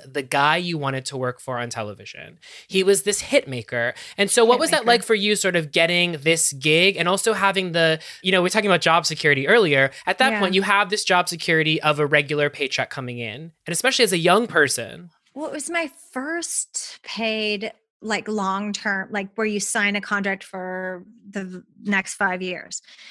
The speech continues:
Speaker 2: But there's still no guarantee that it's gonna go the five years. But when you're dealing with Aaron Spelling, like, everything he touches is, turns to gold. So obviously it was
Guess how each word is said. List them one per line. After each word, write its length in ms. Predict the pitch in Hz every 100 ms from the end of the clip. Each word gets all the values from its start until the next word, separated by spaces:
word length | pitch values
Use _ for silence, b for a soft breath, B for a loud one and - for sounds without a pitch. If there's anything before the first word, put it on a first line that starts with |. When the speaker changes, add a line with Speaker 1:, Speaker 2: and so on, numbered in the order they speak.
| B B -
Speaker 2:
But 120 | 269
there's 200 | 339 -
still 300 | - 339 320
no 240 | 277 233
guarantee 400 | 202 208 196 196
that 140 | 202 190
it's 100 | -
gonna 180 | 180
go 180 | 175 214
the 80 | 277
five 200 | 269 320
years. 180 | 339 294
But 140 | 233
when 120 | 214
you're 140 | 226 214
dealing 240 | 233 220
with 80 | 190
Aaron 160 | 190 175
Spelling, 460 | - 349 277 214
like, 180 | 202 190
everything 340 | 190 208 220
he 100 | 214
touches 600 | 202 302 311 214 185 180
is, 220 | 185 - _
turns 340 | - 202 196 190
to 80 | 190
gold. 400 | 262 262 - _ B B B B
So 640 | - 262 240 233 233 -
obviously 880 | 214 240 269 262 - 240 220 214 -
it 200 | 226 214
was 880 | 208 214 202 190 190 190 185 -